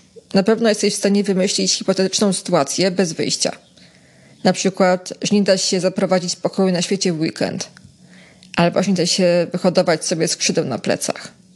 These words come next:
No nie da się, ale i bez tego człowiek nauczył się latać. To jest jak Fight Club.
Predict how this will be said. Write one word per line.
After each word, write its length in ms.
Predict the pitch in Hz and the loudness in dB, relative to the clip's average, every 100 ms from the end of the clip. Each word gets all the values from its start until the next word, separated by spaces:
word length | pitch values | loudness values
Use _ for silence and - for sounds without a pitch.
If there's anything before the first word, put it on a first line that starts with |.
| - - - - - - - - - - _ - | -20 -20 -20 -20 -20 -20 -20 -20 -20 -20 _ 0
No 200 | 180 214 | 2 4
nie 220 | 233 190 | 4 4
da 140 | 156 | 2
się, 340 | 160 - - 277 - - - - - _ _ _ - | 0 0 0 0 -2 -20 -20 -20 -20 _ _ _ -6
ale 280 | - 180 190 | 0 2 2
i 60 | 190 | 0
bez 220 | - - | -2 0
tego 240 | 202 185 | 0 0
człowiek 260 | - - - | -2 -4 -4
nauczył 360 | 160 - - 170 | -4 -4 -4 -2
się 160 | - | -2
latać. 500 | 85 - - - - - _ _ _ - - _ _ _ _ _ - - - | -2 -2 -4 -6 -8 -12 _ _ _ -20 -20 _ _ _ _ _ -20 -20 -16
To 120 | - 233 | 2 2
jest 120 | - | 4
jak 120 | 220 | 0
Fight 280 | - 175 - | 0 0 0
Club. 240 | - 156 | -4 -6